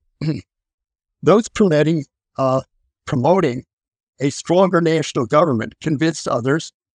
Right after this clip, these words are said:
that the federal government needed an independent source of income. Under the Constitution of seventeen eighty-seven,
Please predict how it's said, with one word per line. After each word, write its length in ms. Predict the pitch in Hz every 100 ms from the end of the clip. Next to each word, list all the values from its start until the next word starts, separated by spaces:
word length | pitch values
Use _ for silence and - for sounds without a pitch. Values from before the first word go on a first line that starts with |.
| _ _ _
that 180 | 151 -
the 80 | 156
federal 380 | - 190 180
government 420 | 165 135 139 160 135
needed 440 | 135 151 156 131 -
an 140 | 131 -
independent 640 | 180 208 - 196 165 165
source 400 | - 127 127 -
of 100 | 160
income. 380 | 226 196 147 101 - _ _ _ _ _ _ _ _ _ _ 147
Under 140 | 139
the 100 | 131
Constitution 720 | 151 147 - 120 160 143 139
of 60 | 110
seventeen 520 | 143 127 120 143 123
eighty-seven, 640 | 127 117 - 175 190 190